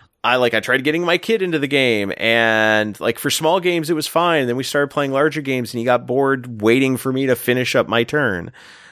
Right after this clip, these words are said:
Um, it does help with, like, engagement. But let's also remember that anytime there is a, a major shift away from that, you're going to f-, risk fracturing the player base.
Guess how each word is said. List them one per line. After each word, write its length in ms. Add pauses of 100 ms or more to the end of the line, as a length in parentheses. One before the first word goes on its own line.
(120)
Um, 480 (100)
it 200
does 280
help 260
with, 220
like, 200
engagement. 680 (1200)
But 80
let's 180
also 280
remember 560
that 640
anytime 1040
there 280
is 180
a, 300 (260)
a 160
major 440
shift 300
away 260
from 220
that, 360 (140)
you're 280
going 320
to 120
f-, 240
risk 320
fracturing 800
the 60
player 280
base. 500